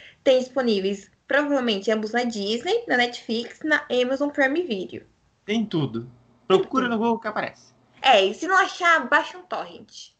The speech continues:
Speaker 1: É isso.
Speaker 2: Então, o Twister tem no torrent. E tem em mais algum lugar, porque ele não é um filme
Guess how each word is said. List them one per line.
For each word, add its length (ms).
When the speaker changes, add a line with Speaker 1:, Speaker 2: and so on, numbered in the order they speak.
Speaker 1:
É 100
isso. 340
Speaker 2:
Então, 280
o 40
Twister 400
tem 140
no 80
torrent. 460
E 160
tem 420
em 80
mais 240
algum 200
lugar, 420
porque 480
ele 260
não 180
é 40
um 140
filme 400